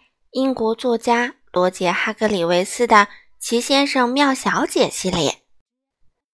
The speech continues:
今天我们带来第二十位小姐，急匆匆小姐。这本书是由任溶溶翻译，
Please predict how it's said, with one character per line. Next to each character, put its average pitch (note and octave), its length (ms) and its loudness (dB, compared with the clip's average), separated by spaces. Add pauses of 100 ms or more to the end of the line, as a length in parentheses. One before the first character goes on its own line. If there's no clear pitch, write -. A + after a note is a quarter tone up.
(320)
今 A#3 180 -6
天 A3 240 -4
我 G#3 80 -4
们 F3+ 140 -8
带 G#3 220 0
来 F#3+ 180 2
第 A3 160 -4 (140)
二 D#4 240 0
十 C4+ 180 -2
位 A#3+ 240 0
小 G#3 320 4
姐， G3 320 2 (420)
急 B3+ 240 -2
匆 F4 320 -4
匆 - 200 -4 (200)
小 - 300 -4
姐。 - 320 -4 (1500)
这 A#3 160 -2
本 F3+ 200 -2
书 A#3 420 0
是 G#3 200 -2
由 G3 120 2
任 G#3 180 0
溶 F#3 180 -4
溶 G3 140 -4
翻 B3+ 340 -2
译， A#3+ 260 -2